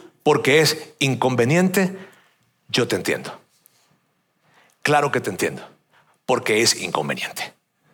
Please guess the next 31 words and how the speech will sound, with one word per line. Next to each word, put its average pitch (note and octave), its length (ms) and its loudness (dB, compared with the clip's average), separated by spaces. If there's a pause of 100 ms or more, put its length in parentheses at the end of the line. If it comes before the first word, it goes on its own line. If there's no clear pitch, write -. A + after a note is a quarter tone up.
(720)
O D3+ 60 4
sea, D3+ 100 4
si D#3 80 4
alguien F#3+ 200 4
te F3 80 4
dijo, E3+ 180 4
"Tranquilo, C3+ 760 -4
chamo, C3+ 240 -4
mira, B2+ 160 -2
ve", G2 220 -6
o, F#2+ 400 0 (320)
eh, F2 400 -4
"Tranquilo, C3+ 540 0
vato", B2 460 2 (280)
este, - 320 2
o A#2+ 180 6
"Tranquilo, C#3 440 2
lo F#3+ 100 6
que C#3+ 100 4
sea", B2 260 4 (300)
este, C#3+ 320 4 (400)
"Tranquilo, G#3 460 4
tranquilo, G3+ 300 4
mira, G3 300 2
¿sabes G3 240 2
qué? - 300 2
Seguir F3 280 2
a - 20 6
Jesús G#3+ 360 2
está - 320 -6
fácil". F#3 680 2